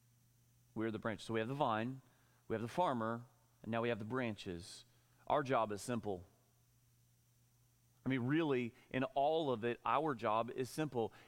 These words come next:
If we faithfully follow Jesus, he will make us fruitful.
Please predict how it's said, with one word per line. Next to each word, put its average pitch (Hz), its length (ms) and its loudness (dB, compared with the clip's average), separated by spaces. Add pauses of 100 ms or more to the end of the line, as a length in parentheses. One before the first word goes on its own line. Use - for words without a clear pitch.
If 120 200 -2
we 143 120 4
faithfully 151 600 0
follow 147 420 2
Jesus, 131 680 -2 (760)
he 139 220 -2
will 143 160 0
make 120 260 0
us 120 120 -2
fruitful. 117 420 -6